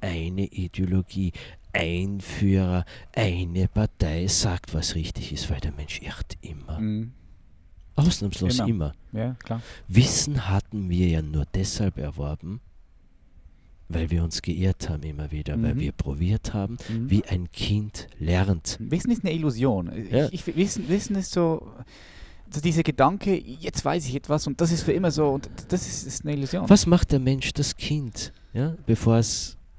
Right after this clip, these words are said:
Speaker 1: von uns erzogen und in das System hineingebracht wird? Die Sprache, das Schwierigste, was ein Mensch lernen kann, macht ein Kind vollkommen alleine durch Nachahmung.
Speaker 2: Mhm.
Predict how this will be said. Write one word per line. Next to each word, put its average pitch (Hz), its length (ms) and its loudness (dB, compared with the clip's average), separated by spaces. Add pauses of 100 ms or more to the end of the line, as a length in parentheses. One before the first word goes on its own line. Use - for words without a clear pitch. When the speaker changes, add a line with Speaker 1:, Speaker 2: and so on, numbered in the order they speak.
(320)
Speaker 1:
von 135 340 0
uns 143 260 2
erzogen 120 640 0
und 110 180 -2
in 110 80 -2
das 110 160 -2
System 98 360 -6
hineingebracht 90 880 -6
wird? 82 180 -4 (600)
Die 131 100 2
Sprache, 160 840 -4
das - 140 -2
Schwierigste, 135 520 -2
was 110 160 -4
ein 71 140 -8
Mensch - 360 -6
lernen 190 400 -4
kann, - 300 -12 (520)
macht 73 220 -4
ein 76 80 -4
Kind 87 240 -8
vollkommen 92 840 -2
alleine 85 380 -2
durch - 220 -6
Nachahmung. 76 720 -8
Speaker 2:
Mhm. 117 340 -6